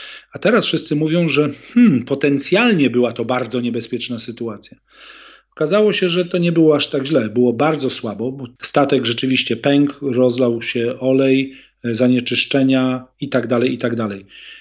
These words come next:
Nie powinno się to wydarzyć, jak najbardziej. Rozmawia pan z osobą, która bardzo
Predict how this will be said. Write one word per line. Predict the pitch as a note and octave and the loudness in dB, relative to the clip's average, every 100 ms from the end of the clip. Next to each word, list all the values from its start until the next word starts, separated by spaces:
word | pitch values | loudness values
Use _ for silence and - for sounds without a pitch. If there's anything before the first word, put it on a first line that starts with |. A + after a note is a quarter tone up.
| _ - | _ 0
Nie | E3 | 2
powinno | F3 F3 G#3 D#3+ | 4 4 4 2
się | - A2+ | 0 -6
to | A2+ | -8
wydarzyć, | G#2+ G#2 G2+ G#2+ C#3+ - | -8 -10 -8 -8 -8 -8
jak | C3+ C3 - | -4 -2 2
najbardziej. | C#3+ C3 A2 - A#2 B2+ | 2 2 -2 -2 -2 -2
Rozmawia | B2+ C3+ C3+ E3 D#3 | 0 2 4 4 4
pan | C#3+ C3+ | 2 2
z | |
osobą, | C3 D#3 D3+ | 2 2 0
która | C#3 C#3+ B2+ | 2 0 2
bardzo | D3 D3+ C3+ C3+ C3 | 2 0 2 0 0